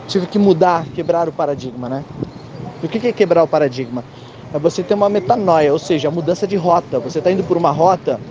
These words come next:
aí você diz o seguinte, "Ó, nessa forma como eu tô agindo não dá certo, então eu vou trocar a rota, eu vou mudar a rota, eu vou pro sentido contrário." E hoje eu percebo que quanto mais eu me escondo,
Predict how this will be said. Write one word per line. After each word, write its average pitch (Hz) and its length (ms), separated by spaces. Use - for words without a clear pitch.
aí 170 120
você 175 220
diz 170 180
o - 40
seguinte, 185 340
"Ó, 156 80
nessa 247 400
forma 208 320
como 185 180
eu 175 40
tô 190 120
agindo 180 360
não 214 100
dá 226 100
certo, 185 300
então 185 180
eu 220 80
vou 220 240
trocar 294 300
a 294 40
rota, 285 340
eu 123 80
vou 175 120
mudar 277 240
a 339 40
rota, 151 260
eu 147 40
vou 170 100
pro - 80
sentido 254 340
contrário." 359 540
E 185 100
hoje 208 200
eu 214 40
percebo 190 400
que 160 340
quanto 208 240
mais 190 380
eu 220 60
me 214 80
escondo, 170 720